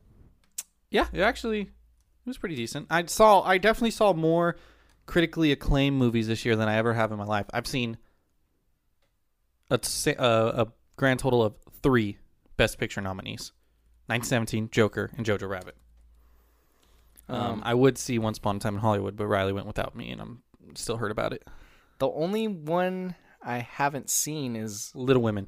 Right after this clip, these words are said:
Speaker 2: Yeah, nineteen seventeen.
Speaker 1: Dude,
Speaker 2: Other than
Speaker 1: ni-
Speaker 2: that, I've seen all of 'em.
Speaker 1: You need to see nineteen seventeen.
Speaker 2: I've accepted that it's a great movie. I just need to wait to see it.
Speaker 1: <laughs>
Speaker 2: But I saw all the other ones. Uh,
Speaker 1: Surprised to see Ford versus Ferrari in there, but I haven't seen the movie, so.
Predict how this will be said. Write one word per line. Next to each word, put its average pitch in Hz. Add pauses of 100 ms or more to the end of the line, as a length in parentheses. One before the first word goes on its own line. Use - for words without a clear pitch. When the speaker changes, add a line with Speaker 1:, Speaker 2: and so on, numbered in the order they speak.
(120)
Speaker 2:
Yeah, 123
nineteen 117
seventeen. 107 (840)
Speaker 1:
Dude, 190
Speaker 2:
Other 151
than 165
Speaker 1:
ni- -
Speaker 2:
that, 147
I've 180
seen 117
all 143
of 104
'em. 104
Speaker 1:
You 147
need 135
to 110
see 120
nineteen 110
seventeen. 113
Speaker 2:
I've 240
accepted 226
that 139
it's 127
a -
great 139
movie. 131
I 110
just 110
need 127
to 117
wait 113
to -
see -
it. - (260)
Speaker 1:
<laughs> 262 (480)
Speaker 2:
But 143
I -
saw 175
all 156
the 156
other 180
ones. 98 (220)
Uh, 110 (560)
Speaker 1:
Surprised -
to -
see 170
Ford 151
versus 135
Ferrari 110
in 101
there, 104 (480)
but 113
I 110
haven't 107
seen 117
the 110
movie, 117
so. 107